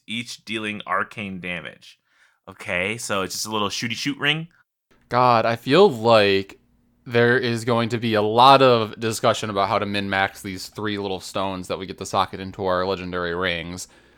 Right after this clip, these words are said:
Speaker 2: 'Cause even in what you just read, you, it's basically saying if you want that effect to, like, be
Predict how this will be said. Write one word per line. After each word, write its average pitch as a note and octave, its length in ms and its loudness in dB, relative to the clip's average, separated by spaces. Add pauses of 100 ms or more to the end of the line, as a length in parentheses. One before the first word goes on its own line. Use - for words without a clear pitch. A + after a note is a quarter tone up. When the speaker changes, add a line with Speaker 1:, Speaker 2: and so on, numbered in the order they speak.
(120)
Speaker 2:
'Cause C#3+ 160 -2
even E3+ 220 -2
in C#3 100 0
what C3+ 140 0
you C3 60 -2
just A#2+ 200 -6
read, A2+ 380 0
you, G2+ 260 -8
it's - 280 -12
basically A#2 400 -2
saying G#2 260 -4
if G2 100 -12
you G#2 100 -6
want G2+ 280 0
that G#2 100 0
effect G2+ 440 -2
to, G2+ 140 -2
like, F#2 320 -6
be F#2 460 -6